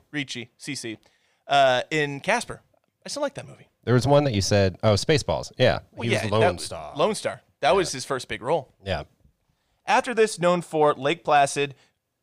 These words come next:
Speaker 1: a candidate for this podcast, in my opinion.
Speaker 2: Yeah, we should do that. I've never seen it, but
Speaker 1: Oh, it's, it's, it's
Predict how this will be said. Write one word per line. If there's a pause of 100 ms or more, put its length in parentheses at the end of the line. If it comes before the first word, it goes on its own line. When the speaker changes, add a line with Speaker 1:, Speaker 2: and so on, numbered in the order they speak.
(380)
Speaker 1:
a
candidate
for
this
podcast,
in
my
opinion. (140)
Speaker 2:
Yeah,
we
should
do
that.
I've
never
seen
it,
but (240)
Speaker 1:
Oh,
it's,
it's,
it's